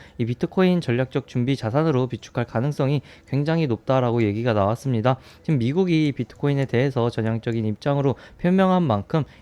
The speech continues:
이 다른 나라들이 방관하기 어려워질 거라고 생각을 하고 있는데요. 우선 중국이 이 전략적 준비 자산으로 비트코인을 도입하는 국가 중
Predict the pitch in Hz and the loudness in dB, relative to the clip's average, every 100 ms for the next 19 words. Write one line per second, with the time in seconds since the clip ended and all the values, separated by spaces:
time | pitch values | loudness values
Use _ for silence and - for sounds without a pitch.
0 | - 117 156 180 120 147 156 156 135 123 | -6 2 2 4 4 4 2 2 2 0
1 | 113 123 127 127 110 101 143 135 107 - | 0 0 0 2 2 2 2 0 -4 -2
2 | 143 123 117 127 143 143 147 147 151 170 | 0 0 0 -2 -2 0 2 2 2 2
3 | 120 107 110 160 - - - 147 190 190 | 2 2 4 2 0 -12 -4 2 4 4
4 | 147 156 175 180 - - - 120 143 156 | 2 0 2 2 0 -6 -6 2 4 4
5 | 160 160 - 127 131 120 120 160 170 151 | 2 -2 0 0 0 -2 0 2 4 4
6 | 143 139 123 135 - 143 139 135 127 127 | 4 2 -4 -4 0 0 2 2 0 2
7 | 147 143 135 - 127 156 | 0 0 -2 0 2 2